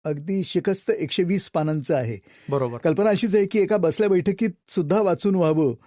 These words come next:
Speaker 1: हं, आणि मग त्या पुस्तकाची शिफारस सहजपणे, अ, केली जावी. हे झाल्यानंतर जर केव्हा केव्हा तुम्हाला असं वाटलं एखाद्या नॉस्टॅल्जिक क्षणी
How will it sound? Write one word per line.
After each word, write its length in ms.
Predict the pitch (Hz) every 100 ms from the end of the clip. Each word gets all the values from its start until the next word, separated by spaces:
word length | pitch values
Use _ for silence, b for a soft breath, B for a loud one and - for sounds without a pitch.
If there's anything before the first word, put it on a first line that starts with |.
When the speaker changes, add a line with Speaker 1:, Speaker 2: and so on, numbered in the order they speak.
| b b b b -
Speaker 1:
हं, 180 | 170 -
आणि 180 | - 170
मग 120 | 190
त्या 180 | 208 214
पुस्तकाची 840 | 208 180 185 180 165 190 190 180
शिफारस 520 | 160 165 139 170 180 -
सहजपणे, 720 | 165 175 151 170 151 170 190
अ, 220 | 165 156 151
केली 240 | 180 185
जावी. 340 | 151 139 113 101 b b b b -
हे 160 | 233
झाल्यानंतर 920 | 202 160 185 226 220 196 214 156 170 196 b b
जर 160 | 175 233
केव्हा 340 | - 175 202
केव्हा 200 | 240 220
तुम्हाला 320 | 214 202 185 196
असं 380 | 185 165 143 170
वाटलं 460 | 151 135 165 147 131 B B
एखाद्या 260 | - 180 175
नॉस्टॅल्जिक 560 | 151 131 185 180 175 -
क्षणी 320 | - 151